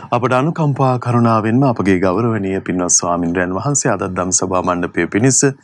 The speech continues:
වැඩමවන්නට යෙදුණ වැඩම කොට වදාළ පූජනීය මහා සංඝරත්නය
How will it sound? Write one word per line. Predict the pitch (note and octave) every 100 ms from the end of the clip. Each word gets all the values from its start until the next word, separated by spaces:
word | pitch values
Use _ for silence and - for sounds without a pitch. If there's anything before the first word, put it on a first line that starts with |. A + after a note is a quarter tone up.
| - - - -
වැඩමවන්නට | G2 G#2 G#2 G2 F2+ E2+ F#2
යෙදුණ | F2+ G2+ C3+
වැඩම | A#2 F#2+ G2
කොට | F#2+ F#2+
වදාළ | F#2 F2+ A2+ C3
පූජනීය | B2 A#2 G#2 G#2 G2
මහා | F#2 F2+ C3+
සංඝරත්නය | C3+ A#2+ F2+ E2+ D#2+ - D#2